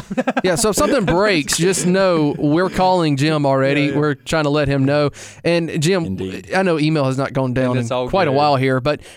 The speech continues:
Speaker 2: uh, when email goes down, exactly how many phone calls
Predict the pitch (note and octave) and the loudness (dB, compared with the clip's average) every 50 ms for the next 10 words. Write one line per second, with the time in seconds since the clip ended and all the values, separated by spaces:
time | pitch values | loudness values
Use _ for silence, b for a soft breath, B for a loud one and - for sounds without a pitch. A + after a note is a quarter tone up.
0 | B B B B B - D3+ D3+ C#3+ C#3+ C#3 - - D#3+ D#3 A3 D4+ D#4 D4 C4+ | B B B B B 0 2 2 2 2 0 0 0 0 0 2 2 2 2 2
1 | A3+ G3 E3+ D#3 D#3+ E3 D3 D3 F#3+ F#3 F#3+ B3 D#4+ - G4 F#4 - D#4 A#3 F3 | 2 2 2 0 0 0 0 0 0 0 0 0 0 0 0 0 0 0 0 0
2 | C#3+ F3 G#3+ G3+ F#3+ E3 C#3 - D3+ D3 C#3+ - C#3+ B2+ A#2+ A#2+ A#2 - - | 0 0 0 0 0 0 0 0 -2 -2 0 0 0 0 0 -2 -4 -6 -10